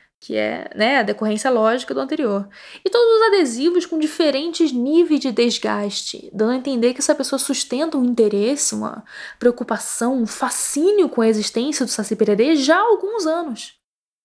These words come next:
E é uma prioridade pra ela, porque o carro não defende nenhuma outra causa. Foco total.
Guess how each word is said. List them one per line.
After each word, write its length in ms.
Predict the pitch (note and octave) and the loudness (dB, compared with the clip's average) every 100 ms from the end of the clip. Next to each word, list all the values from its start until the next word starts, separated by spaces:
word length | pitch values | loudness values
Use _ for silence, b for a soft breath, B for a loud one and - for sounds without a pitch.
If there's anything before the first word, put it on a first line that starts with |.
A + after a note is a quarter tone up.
| _ b b | _ b b
E 100 | E4+ | 2
é 60 | A4 | 4
uma 140 | B4+ | 4
prioridade 460 | B4 B4 A4 G#4 G#4+ | 2 4 4 2 0
pra 200 | A4+ G4+ | -2 0
ela, 260 | F#4 G4+ | 2 2
porque 220 | D4 C#4+ D#4+ | 0 0 -2
o 80 | |
carro 260 | D#4 F4 F4 | 2 0 2
não 120 | F#4 | -2
defende 420 | E4+ D#4 E4+ D#4+ | -4 -4 -6 -6
nenhuma 520 | D#4 D#4+ D4 E4+ G4 C#4 | -4 -4 -2 0 2 4
outra 360 | C#4 D#4 D4+ | 4 2 0
causa. 680 | D4 A#3 G#3+ G#3+ G3 - - _ _ _ _ _ _ _ _ | -2 -4 -2 -4 -6 -14 -18 _ _ _ _ _ _ _ _
Foco 580 | - - G#3 A#3+ - E4 | -10 -2 -2 -2 -2 -2
total. 640 | E4 - B3 A#3 A#3+ _ | -4 -2 0 0 -6 _